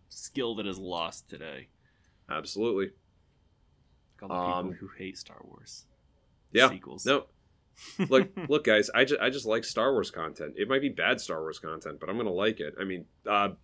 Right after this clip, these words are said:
Speaker 2: the only exception being the holiday special. That's, that's a different kind
Speaker 1: Now
Speaker 2: of bad.
Speaker 1: listen here. <laughs> It is, don't get me wrong, it is <clears throat> atrocious. There is a small soft spot in my heart for it.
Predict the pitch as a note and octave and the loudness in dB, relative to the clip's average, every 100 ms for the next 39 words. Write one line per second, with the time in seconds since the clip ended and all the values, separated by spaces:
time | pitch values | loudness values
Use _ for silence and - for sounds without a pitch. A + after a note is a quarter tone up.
0 | _ A#2 A2 G#2 - G2 G2+ F#2 F2 E2+ | _ 0 2 2 2 -2 -2 -4 -4 -6
1 | E2+ D#2+ D#2 - - D2 E2 D2 E2+ E2 | -6 -6 -4 -8 -8 -10 -10 -8 -6 -4
2 | - - D#2+ D#2 C#2+ - - - G#2 G2+ | -6 -4 -4 -4 -8 -14 -14 -6 0 0
3 | G2+ G2+ - G#2 F#2+ F2+ F2 - - _ | 0 -2 -4 -8 -8 -10 -14 -20 -20 _
4 | _ - A3 A3+ - A#3 - - A3+ - | _ -2 0 -2 0 -2 -4 -8 -2 0
5 | - D3 C#3+ - E3+ - - D3 C3+ C#3 | 4 4 4 -2 -12 -2 2 2 2 0
6 | A2 G2+ G2 G#2 G2 F#2+ F#2+ F2+ - - | 0 -2 -2 -2 -2 -2 -4 -8 -12 -8
7 | - G2 - A#2+ G#2+ G#2+ F#2 - A#2 G#2 | -6 -4 -2 -2 0 -2 -4 -6 -6 -4
8 | G#2+ - G#2+ G#2 F#2+ - - F#2+ F#2 - | -4 -4 -4 -2 -2 -4 -6 -6 -6 -4
9 | F2 - - F#2+ F#2+ E2+ F#2 F2+ - G#2 | -4 -6 -6 -6 -6 -8 -8 -10 -6 -4
10 | A2 B2+ - | -2 -2 -6